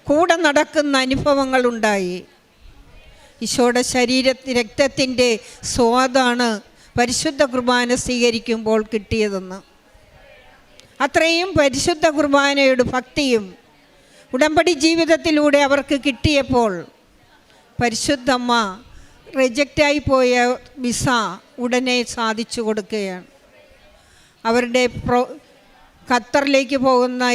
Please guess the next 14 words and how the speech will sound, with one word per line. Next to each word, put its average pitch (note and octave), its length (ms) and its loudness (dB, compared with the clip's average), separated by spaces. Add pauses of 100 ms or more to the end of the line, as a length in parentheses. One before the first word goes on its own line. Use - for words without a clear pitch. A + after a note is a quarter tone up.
(100)
എക്സാം A#3+ 400 -2 (1040)
പാസ്സാകാനായി A#3 920 0
പരിശുദ്ധമ്മ A#3 680 -2 (100)
കൂടെ A3 260 0 (120)
ചെന്നു. F#3+ 300 -10 (1600)
ഉടമ്പടി C#4+ 360 0 (100)
തൈലം D#4+ 440 2
കൊണ്ട് D4+ 180 2 (100)
കുരിശ് D4+ 400 0
വരയ്ക്കുകയും C#4 640 0 (1400)
വെഞ്ചരിച്ച D4 540 0 (160)
നേ-, C#4+ 180 0 (100)
കാശുരുവം D4+ 680 0
കൊണ്ടുപോയി C4 400 2